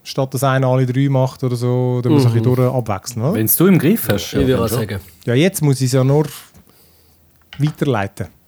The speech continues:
Speaker 1: <laughs> Äh, also komm, ich, dann, äh, fange ich an und, äh, ich bleibe, ich bleibe meinen, meinen Filmadaptionen treu, obwohl ich mit denen bis jetzt <laughs> nur Scheiße gefahren bin.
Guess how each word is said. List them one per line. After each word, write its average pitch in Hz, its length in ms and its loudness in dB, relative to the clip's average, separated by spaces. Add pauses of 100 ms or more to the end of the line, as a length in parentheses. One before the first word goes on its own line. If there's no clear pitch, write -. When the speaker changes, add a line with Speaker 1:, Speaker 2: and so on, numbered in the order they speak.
(120)
Speaker 1:
<laughs> - 1200 -6 (840)
Äh, 160 460 2
also 147 280 0
komm, 147 460 0
ich, 143 180 0
dann, 127 320 2
äh, 120 380 -10
fange 143 320 0
ich 135 120 0
an 139 400 2 (160)
und, 120 540 -2 (1040)
äh, 120 260 -2
ich 127 140 -6
bleibe, 139 640 2
ich 135 120 -10
bleibe 135 180 -2
meinen, 120 340 0
meinen 110 180 -2
Filmadaptionen 131 920 0
treu, 107 300 -2 (680)
obwohl 104 160 -6
ich 104 60 -4
mit 101 100 -8
denen 107 240 -2
bis - 220 -6
jetzt - 260 -4
<laughs> - 60 -8
nur 117 220 2
Scheiße 117 420 -2
gefahren 117 360 0
bin. 101 220 -2